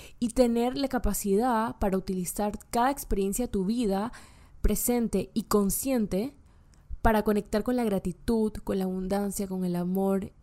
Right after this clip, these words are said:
y con la felicidad. Y nada de esto es posible y nada de la experiencia de, de la vida va a tener sentido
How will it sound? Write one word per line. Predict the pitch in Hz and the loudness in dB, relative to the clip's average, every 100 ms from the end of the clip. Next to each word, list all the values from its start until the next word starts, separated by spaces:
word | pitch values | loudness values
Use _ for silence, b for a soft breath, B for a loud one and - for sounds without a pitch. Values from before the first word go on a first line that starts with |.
| - | -6
y | 214 | -2
con | 196 185 | 0 0
la | |
felicidad. | 175 185 175 170 180 175 165 156 - - - - - - - - - - B B B B B B - | 0 -2 -2 -2 -2 -2 -4 -8 -16 -16 -16 -14 -16 -18 -20 -20 -20 -18 B B B B B B 4
Y | 269 | 8
nada | 262 262 262 285 | 8 8 6 4
de | 247 208 | 4 6
esto | 247 - 226 | 6 8 8
es | |
posible | 214 202 240 220 | 6 4 2 2
y | 202 | 4
nada | 202 214 233 | 4 2 2
de | |
la | 247 | -2
experiencia | 240 202 185 185 214 | -2 0 0 0 -2
de, | 220 226 | -2 -4
de | - 185 | -4 0
la | 190 175 | 2 4
vida | 262 262 214 | 4 4 2
va | 185 | 0
a | 180 | -2
tener | 208 202 202 | 0 0 -2
sentido | - 190 190 262 214 262 | -2 -2 0 0 2 0